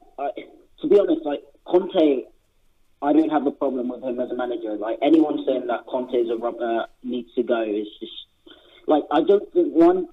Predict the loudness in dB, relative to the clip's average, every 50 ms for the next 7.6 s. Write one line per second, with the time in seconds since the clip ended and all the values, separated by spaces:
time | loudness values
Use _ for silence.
0 | -8 0 2 2 2 2 0 -8 _ _ _ _ _ _ _ _ _ _ _ 2
1 | 4 6 6 6 6 4 0 0 0 0 0 0 2 2 0 0 2 0 0 0
2 | 0 -4 -4 -2 -2 -2 -2 -2 -4 -6 -4 -4 -4 -4 -4 -4 -4 -4 -6 -6
3 | -6 -6 -6 -6 -6 -6 -4 -4 -4 -4 -4 -4 -4 -4 -4 -6 -6 -6 -4 -4
4 | -4 -2 -2 -2 -4 -4 -6 -8 -10 -12 -10 -10 -10 -10 -10 -12 -8 -8 -8 -6
5 | -6 -6 -6 -6 -6 _ _ -10 -6 -4 -2 -2 -4 -4 -4 -4 -4 -4 -4 -4
6 | -2 -2 0 0 0 -4 -4 -4 -4 -4 -4 -4 -6 -8 -6 -8 -6 -2 0 0
7 | 0 -2 -6 -8 -8 -8 -8 -6 -6 -8 -10